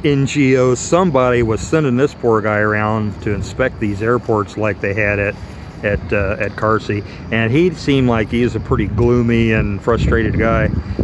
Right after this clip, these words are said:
and he's on his way to Carsey right then. And, uh, I didn't say nothing. I just said, uh, you know, "Well, you're gonna be impressed, bud. You're gonna be impressed."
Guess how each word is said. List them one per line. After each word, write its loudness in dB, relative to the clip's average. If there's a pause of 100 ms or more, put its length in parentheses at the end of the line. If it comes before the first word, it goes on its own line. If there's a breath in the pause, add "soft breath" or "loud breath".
(160)
and -2
he's 0
on 2
his 0
way 4
to 0
Carsey 0
right 0
then. 0 (1120)
And, 0
uh, -2
I 0
didn't 0
say 0
nothing. -2
I -4
just -2
said, 0
uh, -2 (100)
you -4
know, -2
"Well, -2 (500)
you're -2
gonna 0
be 0
impressed, -2
bud. 0 (1400)
You're -4
gonna -2
be -4
impressed." -2